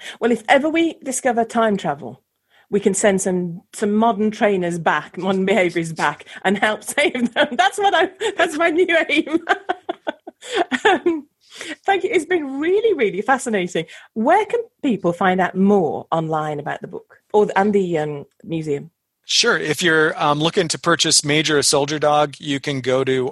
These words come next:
Speaker 2: our website, historynebraska dot gov slash books, and
Speaker 1: Mm-hmm.
Speaker 2: you can find it there. You can also find on our website pictures of the original, uh, Fort Robinson War Dog Training Camp. We've got,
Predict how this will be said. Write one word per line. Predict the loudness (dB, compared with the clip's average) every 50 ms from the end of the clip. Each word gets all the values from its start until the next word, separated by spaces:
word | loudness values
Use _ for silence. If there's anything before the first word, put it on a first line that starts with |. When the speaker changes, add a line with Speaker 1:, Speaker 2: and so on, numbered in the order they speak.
| -4 -2
Speaker 2:
our | 2 2 4 4 2 2
website, | 0 0 0 2 2 4 4 4 4 2 2 0 -4
historynebraska | -6 -4 -4 -2 -2 0 0 0 -2 -4 -8 -14 -20 -16 -8 -4 -2 0 2 2 2 2 2 0 0 2
dot | 2 2 0 0 -2 0
gov | 0 2 2 2 2 0
slash | 0 2 2 2 2 0 -2 -2
books, | 0 0 0 0 0 0 0 0 0 -4 -4
and | -2 -2 0 0 0 -2 -4 -4 -8
Speaker 1:
Mm-hmm. | -12 -14 -16 -16 -14 -6
Speaker 2:
you | -2 -2 0 0
can | 0 -2 -2
find | 0 2 2 2 2
it | 0 0
there. | 2 2 2 2 2 2
You | 0 -4 -6
can | -6 -8 -8
also | -4 -2 0 0 0 0
find | 0 0 0 2 2 2
on | 2 2
our | 0 0
website | 0 0 0 0 0 0 -2 -2
pictures | -6 -8 -4 -2 -2 -2 -2 -2
of | -4 -4
the | -4 -4
original, | -4 -4 -2 -2 0 0 0 2 2 2 2 0 -2 -4 -14 -20 -20 -10 -4
uh, | -2 -2 -2 -2
Fort | -4 -2 0 0 0 0
Robinson | 0 0 2 2 2 0 0 0 0 -2 -4 -4 -6 -8 -10 _
War | -2 0 0 2
Dog | 2 2 0 0 -2 -6
Training | -8 -2 0 0 2 2 0 0 -2
Camp. | -4 -2 0 2 2 2 0 -2 -4
We've | -8 -8 -6 -6
got, | -4 -2 0 -2 -2